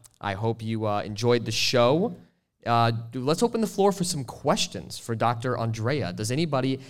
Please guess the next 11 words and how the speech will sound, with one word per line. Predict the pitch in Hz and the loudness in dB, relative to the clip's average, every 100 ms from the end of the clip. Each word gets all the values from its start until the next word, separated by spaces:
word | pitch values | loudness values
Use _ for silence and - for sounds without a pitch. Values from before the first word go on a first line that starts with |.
| - | -10
have | 123 117 117 | -4 -4 -2
any | 143 170 180 | 0 0 -2
questions | 180 - 170 170 175 87 95 | -6 -2 0 0 -4 -10 -10
that | 95 101 | -12 -6
they | 113 | -4
wanna | 120 123 - | -4 -4 -4
ask | 107 110 | -6 -6
about | 95 95 - | -6 -6 -6
health | 113 117 120 120 | -6 -6 -6 -12
and | 101 | -8
wellness? | 98 95 - - | -8 -10 -14 -18